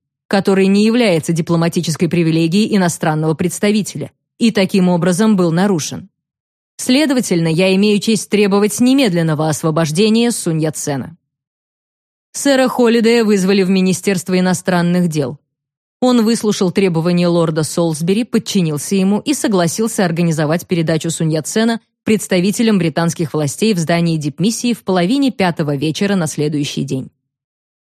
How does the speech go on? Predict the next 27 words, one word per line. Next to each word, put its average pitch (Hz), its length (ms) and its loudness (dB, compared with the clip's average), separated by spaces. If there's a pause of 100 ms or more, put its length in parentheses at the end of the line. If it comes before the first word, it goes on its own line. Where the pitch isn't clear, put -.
(120)
В 160 100 0
назначенное 180 680 0
время, 165 300 -2
двадцать 190 400 -2
третьего 170 400 -2
октября, 147 540 -4 (420)
старший 240 580 0
инспектор 196 600 -2
Джарвис 165 580 -2 (200)
и 262 100 2
чиновник 196 560 2
из 175 100 0
Министерства 165 640 -2
иностранных 160 600 -2
дел 160 180 0
Великобритании 156 840 -2
в - 60 -10
сопровождении 233 720 0
обрадованного 202 680 0
доктора 196 380 -2
Кентли 185 440 -2 (300)
отправились 254 680 0
в 190 80 0
дипмиссию 175 640 0
за 156 160 -2
Сунь 151 240 -4
Яценом. 143 640 -8